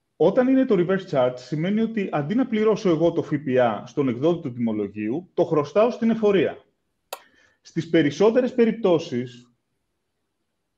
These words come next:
δεν μιλάω τώρα για την χρόνια μίσθωση, σας λέω λίγο την έννοια. Στις περισσότερες περιπτώσεις, ο F P A αυτός εκπίπτει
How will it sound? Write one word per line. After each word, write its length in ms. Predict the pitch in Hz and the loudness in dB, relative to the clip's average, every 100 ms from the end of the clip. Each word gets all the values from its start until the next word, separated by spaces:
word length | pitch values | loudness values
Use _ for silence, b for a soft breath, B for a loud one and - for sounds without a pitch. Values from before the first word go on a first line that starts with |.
| _ | _
δεν 340 | 139 147 143 | -18 -8 -2
μιλάω 200 | 156 180 | 2 2
τώρα 140 | 185 147 | 4 2
για 180 | 131 117 | 2 0
την 180 | 123 123 | -2 -2
χρόνια 280 | 135 123 | -2 0
μίσθωση, 300 | 120 135 170 | -2 -4 -6
σας 120 | - 151 | -6 -2
λέω 120 | 170 | 0
λίγο 200 | 165 160 | 0 -2
την 100 | 151 | -4
έννοια. 220 | 131 104 | -4 -6
Στις 180 | - - | -12 -6
περισσότερες 500 | 139 135 214 240 - | -4 -2 -2 -2 0
περιπτώσεις, 840 | 214 175 - 147 139 131 147 - _ _ | 0 0 0 0 0 -6 -8 -14 _ _
ο 100 | 147 139 | -2 -2
F 20 | |
P 160 | 226 226 | -4 0
A 60 | |
αυτός 560 | 226 214 - - 208 - | 2 2 0 -2 -2 -2
εκπίπτει 840 | - 156 - 175 160 - 139 165 _ | -6 -8 -2 -2 -2 -4 -6 -6 _